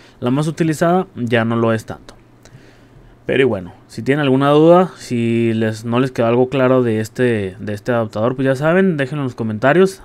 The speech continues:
De mi parte sería todo. Les agradezco mucho que hayan visto este video. Ya saben, si les gustó, denle like y suscríbanse. Hasta la próxima y que estén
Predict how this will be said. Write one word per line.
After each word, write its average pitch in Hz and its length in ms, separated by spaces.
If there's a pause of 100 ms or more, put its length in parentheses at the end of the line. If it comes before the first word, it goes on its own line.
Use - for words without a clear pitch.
De 113 100
mi 113 80
parte 135 280
sería 131 180
todo. 170 360 (300)
Les 113 220
agradezco 113 400
mucho 139 340
que 131 60
hayan 127 160
visto 127 200
este 131 200
video. 123 300 (600)
Ya 120 120
saben, 135 300
si 107 340
les 101 360
gustó, 107 280
denle 143 320
like 170 340
y 127 240
suscríbanse. 113 680 (360)
Hasta 120 340
la 117 140
próxima 143 460
y 131 40
que 113 100
estén 127 320